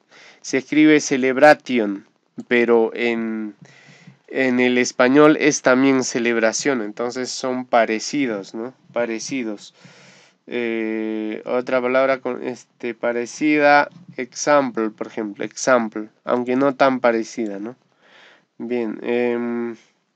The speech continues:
eh, otra palabra parecida, por ejemplo, al español, aniversario, anniversary, en inglés, pero se parece, ¿no? En la escritura. Entonces, esas palabritas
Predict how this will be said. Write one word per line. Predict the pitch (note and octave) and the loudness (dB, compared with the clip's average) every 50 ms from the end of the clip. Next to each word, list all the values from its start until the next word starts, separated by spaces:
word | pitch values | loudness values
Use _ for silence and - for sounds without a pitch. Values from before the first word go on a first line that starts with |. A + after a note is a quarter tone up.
| _ _ _ _ _ _ _ _ _ _ _ - - _ _ _ - - | _ _ _ _ _ _ _ _ _ _ _ -20 -20 _ _ _ -8 -4
eh, | C3+ B2+ B2+ B2+ | -2 -2 0 2
otra | - D3+ D3 D#3 D#3 C#3+ | 2 2 4 6 6 8
palabra | D3 D3 D3+ D3+ D3 C#3+ B2 | 8 8 8 10 8 8 6
parecida, | - B2+ A#2+ B2 A#2+ - - D#3 C#3+ C3 | 6 4 4 2 0 -2 0 0 0 0
por | - C3 A#2+ | 0 -2 -6
ejemplo, | - C#3 C3+ B2+ C3 B2+ | -6 -6 -4 -2 0 0
al | B2 A#2+ A#2+ | 0 0 0
español, | A#2 A2+ - _ - A#2+ A#2+ B2+ C3+ C3+ B2+ A#2+ A2+ A2+ - _ _ - | -2 -6 -6 _ -2 0 0 0 2 2 2 0 0 -4 -6 _ _ -2
aniversario, | A#2 B2 B2+ C3 C3 B2+ B2+ B2 B2 - - D#3 D3+ C#3+ B2 A2+ G#2+ G2+ G2 - _ _ _ _ _ _ _ _ _ | 0 0 0 0 0 0 0 -2 -2 0 2 4 4 4 4 0 -2 -2 -4 -8 _ _ _ _ _ _ _ _ _
anniversary, | - B2+ B2 C3 C3+ C3+ C#3 D#3 D#3 C#3 C3 A#2 - - A#2+ A#2 A2 G#2+ A2 A2 _ _ _ _ _ _ _ _ _ _ _ - | -2 -2 0 0 0 2 4 4 4 4 0 -4 -2 -2 0 0 0 -2 -4 -6 _ _ _ _ _ _ _ _ _ _ _ -8
en | - B2+ C3 C#3 | -4 -2 0 0
inglés, | C#3 C3 C3+ C3+ C#3 D3 C#3+ C3 - - - - E3 D3+ C3+ _ | 0 0 0 0 0 0 0 -2 -4 -6 -14 -16 -18 -20 -12 _
pero | - A#2+ A#2+ A#2+ A#2+ A#2+ A2+ - - | -4 -2 0 0 0 0 -2 -4 -10
se | - - - C3+ B2+ | -10 -6 -4 -4 -2
parece, | B2+ - B2 B2 B2+ D3+ D#3 D3+ D3 C#3 - - - A#2+ A2+ | 2 6 6 6 8 8 8 8 8 6 4 2 0 2 2
¿no? | A2+ A2+ B2 D#3+ G#3 C#4+ | 4 2 2 0 -2 -4
En | - - A#2+ A#2+ A#2 A#2 | 0 2 2 4 4 2
la | A#2 A2 | 2 0
escritura. | A2+ A2 - B2 A#2+ A2+ G#2+ - C3+ B2+ A2+ G#2 F#2+ - _ _ _ - - _ _ - | -2 -4 -8 -8 -8 -8 -6 -4 -4 -2 -2 -4 -6 -8 _ _ _ -20 -20 _ _ -16
Entonces, | - A#2+ A#2 - B2 B2+ B2+ - - C#3+ C#3 C3+ - - _ _ _ _ _ _ _ - - - - - _ _ _ _ - | -14 -12 -8 -4 -4 -4 -4 -4 -4 -4 -4 -4 -8 -12 _ _ _ _ _ _ _ -20 -20 -20 -20 -20 _ _ _ _ -6
esas | - C#3 D3 D#3 D#3 D3 - D#3 C#3+ C#3+ | -2 0 2 2 2 2 2 2 0 2
palabritas | - C3+ C3+ C3 B2+ C3 D3 D3 C#3+ - - C3+ C3+ C#3+ - - - - | 2 2 4 4 6 6 4 2 2 4 4 6 6 4 2 -2 -8 -8